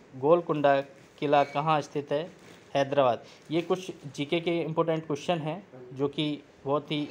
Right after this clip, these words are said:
important question हैं और इन्हीं से घुमा घुमा के बीआरओ question पूछ रहा है। और आप लोग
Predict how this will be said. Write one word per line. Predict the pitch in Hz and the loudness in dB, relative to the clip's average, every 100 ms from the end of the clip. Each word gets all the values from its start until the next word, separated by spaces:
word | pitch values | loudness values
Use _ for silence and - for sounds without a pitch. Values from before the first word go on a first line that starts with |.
| 143 | -8
important | 139 147 143 139 | -4 0 0 -2
question | 135 - 151 | -6 -4 -2
हैं | 131 127 - - - - - - | -4 -8 -12 -20 -20 -20 -20 -4
और | 139 139 143 - - - _ - - _ - | 6 6 6 2 -20 -20 _ -20 -20 _ -4
इन्हीं | 160 160 180 | 0 2 2
से | 175 175 170 165 - | 2 2 2 -2 -8
घुमा | 139 151 156 | -4 4 6
घुमा | 147 151 147 | 6 2 0
के | 156 156 160 - _ - - - - 139 | -2 -6 -8 -20 _ -20 -20 -20 -18 -4
बीआरओ | 135 147 156 | 6 8 6
question | 147 - - 143 - 156 156 | 2 -6 -10 -8 -2 -2 -2
पूछ | 151 160 180 | -4 0 4
रहा | 156 | 4
है। | 147 156 - 131 - - _ _ - - - - | 4 -4 -8 -18 -20 -20 _ _ -20 -20 -12 -2
और | 131 135 139 - - | 4 6 6 4 0
आप | 139 143 | 2 4
लोग | 151 156 156 | 4 2 2